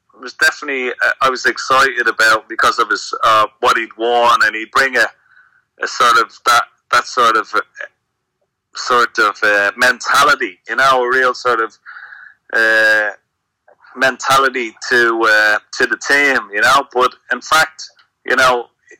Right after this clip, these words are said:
even though, like, he came second and he won the Europa League and stuff like that,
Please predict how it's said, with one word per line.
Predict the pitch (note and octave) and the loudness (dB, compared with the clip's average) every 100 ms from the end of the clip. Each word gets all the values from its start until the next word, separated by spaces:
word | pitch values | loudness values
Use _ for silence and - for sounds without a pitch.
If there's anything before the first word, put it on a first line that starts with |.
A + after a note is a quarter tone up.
| - E3+ | -8 -4
even | D#3+ D#3 | -2 0
though, | C#3+ C#3 C#3 C3 | 2 4 4 2
like, | A#2+ | -2
he | A#2 G#2+ | -4 -10
came | - B2 A2+ | -4 -2 -4
second | - B2 A#2+ B2+ A2+ | -2 0 0 -2 -4
and | A2 G#2+ | -4 -6
he | |
won | G#2 A2+ | -6 -6
the | A2 | -2
Europa | G#2 G#2+ G#2+ G2+ | 2 2 0 -2
League | G#2+ A2 | -2 -2
and | A2 | -6
stuff | - A2 - | -6 -6 -2
like | G2+ - | -2 0
that, | G#2+ G2+ | 0 0